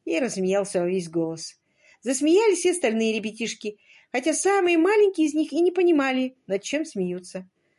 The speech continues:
«Ладно, расчистить путь», скомандовал им Сайкс. «Леди надо проехать».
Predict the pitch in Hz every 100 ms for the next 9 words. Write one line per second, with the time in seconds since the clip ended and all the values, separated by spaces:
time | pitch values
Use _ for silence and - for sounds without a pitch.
0 | _ _ _ 185 214 233 214 196 170 156
1 | _ _ _ 190 190 - 254 - 233 -
2 | 190 190 - - - 180 175 170 170 170
3 | 170 165 160 - - _ _ _ 185 214
4 | 214 208 202 - 208 214 - - -